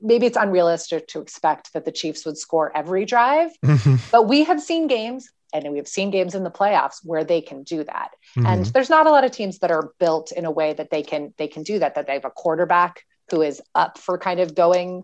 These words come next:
Speaker 1: blow for blow and,
Speaker 2: Mm-hmm.
Speaker 1: um, you know, g-, engaging in these type of shootouts. And,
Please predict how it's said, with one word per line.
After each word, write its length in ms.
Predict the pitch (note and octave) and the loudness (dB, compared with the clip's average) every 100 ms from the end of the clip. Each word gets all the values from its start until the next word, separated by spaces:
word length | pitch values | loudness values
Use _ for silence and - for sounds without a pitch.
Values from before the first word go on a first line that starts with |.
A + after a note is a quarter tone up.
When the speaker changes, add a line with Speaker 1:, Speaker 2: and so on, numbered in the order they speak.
| - | -2
Speaker 1:
blow 200 | F3 F3+ | 2 2
for 140 | F#3+ | 0
blow 400 | F3 F3 F3+ F#3+ | 0 2 4 4
and, 140 | E3+ C#3+ | 2 2
Speaker 2:
Mm-hmm. 600 | C3 B2+ A#2 C#3+ - D#3 | 2 2 0 -4 -10 -10
Speaker 1:
um, 140 | D3+ D3 - _ _ _ | -8 -10 -14 _ _ _
you 80 | F3 | 0
know, 100 | D3+ | 0
g-, 140 | - - | -2 -6
engaging 480 | F3+ D#3+ D#3+ F#3 E3+ | -4 -2 -2 -2 -4
in 80 | |
these 180 | E3+ E3 | -4 -4
type 180 | E3+ D#3 | -4 -4
of 60 | D#3 | -6
shootouts. 440 | D3 D#3 F#3+ G3 | -4 -2 -2 0
And, 200 | E3+ | -2